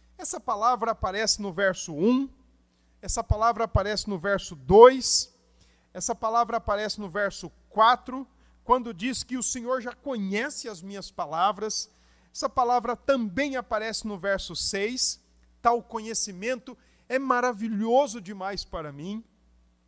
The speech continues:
Aparece no verso quatorze, aparece no verso vinte e três,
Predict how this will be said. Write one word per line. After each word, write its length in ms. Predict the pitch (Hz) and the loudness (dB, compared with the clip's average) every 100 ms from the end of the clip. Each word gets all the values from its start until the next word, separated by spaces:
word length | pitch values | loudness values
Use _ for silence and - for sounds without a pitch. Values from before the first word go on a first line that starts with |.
| - - | -20 -12
Aparece 520 | 220 262 240 262 233 | 2 4 4 2 -2
no 100 | 226 | -4
verso 320 | 226 220 - | -2 -2 -2
quatorze, 720 | 196 - 196 226 220 202 269 _ _ _ _ _ _ _ | -6 -2 4 4 4 -2 -14 _ _ _ _ _ _ _
aparece 640 | 226 - 262 254 262 - 262 | 0 4 4 4 2 0 -2
no 180 | 247 | -6
verso 500 | 196 233 220 - - | -2 -2 -2 -4 -12
vinte 420 | 160 165 320 370 277 | -14 -4 -4 -2 -8
e 60 | |
três, 680 | 190 214 220 247 226 - | -6 -2 -2 0 -2 -4